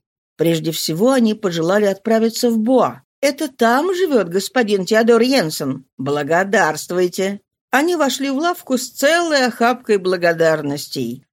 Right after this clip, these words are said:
Так как их было очень много, Теодор не мог впустить всех за прилавок, а только снял шляпу и был необыкновенно вежлив.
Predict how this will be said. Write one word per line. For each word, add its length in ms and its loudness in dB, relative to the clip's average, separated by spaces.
Так 180 -2
как 200 -2
их 140 -2
было 200 0
очень 280 0
много, 480 0
Теодор 420 0
не 160 -2
мог 260 -4
впустить 460 -6
всех 300 0
за 140 -4
прилавок, 720 -2
а 100 0
только 300 -4
снял 320 0
шляпу 480 -4
и 100 0
был 240 -2
необыкновенно 1120 2
вежлив. 840 -2